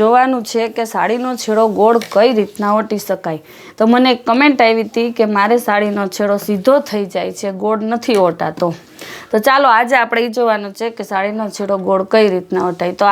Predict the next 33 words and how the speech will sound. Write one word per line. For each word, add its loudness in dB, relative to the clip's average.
આ 4
ચાપ 0
છે -4
ફોલની 0
અને -2
આ 4
ચાપ 0
છે -4
છેડાની. -4
જો 6
તમે 2
એક 2
ચાપથી 0
બે 6
વસ્તુ -2
કરતા 2
હશો -4
તો -2
કદાચ -2
સીધો -4
થઈ 4
જાય 2
તમારો -2
છેડો, 0
પણ 2
હંમેશા 4
છેડો 4
ઓટવામાં 2
આ 0
છેડાની -2
ચાપ -2
જ -8
યુઝ -10